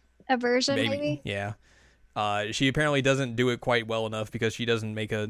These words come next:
Speaker 2: an ending goal for them, so Ritsu's like, "Ah!"
Speaker 1: But then also they make it, like, brutally intense, like,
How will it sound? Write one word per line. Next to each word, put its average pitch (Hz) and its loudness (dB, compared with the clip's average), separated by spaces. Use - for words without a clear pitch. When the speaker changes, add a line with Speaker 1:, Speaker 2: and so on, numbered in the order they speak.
Speaker 2:
an 120 -6
ending 110 -4
goal 107 0
for 117 -4
them, 110 -2
so 110 -4
Ritsu's 110 -2
like, 147 4
"Ah!" 214 10
Speaker 1:
But 277 6
then 320 6
also 294 6
they 285 6
make 240 4
it, 262 4
like, 214 0
brutally 233 6
intense, 240 0
like, 226 6